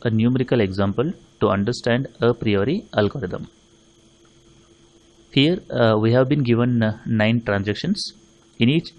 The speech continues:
transaction, a customer will buy a certain set of products. The products are marked with I one,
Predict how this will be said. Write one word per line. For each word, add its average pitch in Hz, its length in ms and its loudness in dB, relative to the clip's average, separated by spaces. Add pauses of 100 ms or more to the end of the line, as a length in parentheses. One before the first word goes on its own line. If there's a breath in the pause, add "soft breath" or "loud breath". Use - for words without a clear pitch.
(120)
transaction, 120 600 -2
a 123 100 -6
customer 123 460 0
will 113 200 2
buy 104 300 0 (140)
a - 40 -12
certain 107 360 0
set - 180 -4
of 101 160 -2
products. - 460 -4 (580 loud breath)
The 117 160 0
products 113 400 2
are 127 80 6
marked 110 380 0
with 110 260 0 (100)
I 104 220 2
one, 127 240 -2